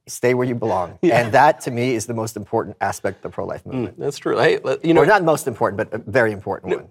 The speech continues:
Speaker 2: but the, it is, it is funny you mention that, because the pro-life movement, I mean, there, there are Democrats in the pro-life movement. There, there are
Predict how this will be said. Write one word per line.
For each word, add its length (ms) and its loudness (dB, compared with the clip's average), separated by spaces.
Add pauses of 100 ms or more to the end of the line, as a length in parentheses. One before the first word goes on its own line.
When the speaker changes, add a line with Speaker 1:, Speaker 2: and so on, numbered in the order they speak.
Speaker 2:
but 160 0
the, 160 -2 (100)
it 300 -6
is, 240 -4 (140)
it 160 -2
is 240 -4
funny 200 -2
you 80 2
mention 300 -2
that, 160 -14
because 220 -6
the 80 -12
pro-life 360 2
movement, 380 -6
I 40 -2
mean, 100 2
there, 260 2
there 140 -2
are 80 0
Democrats 480 -6
in 40 -14
the 60 -16
pro-life 320 -10
movement. 240 -10
There, 220 2
there 120 2
are 160 -8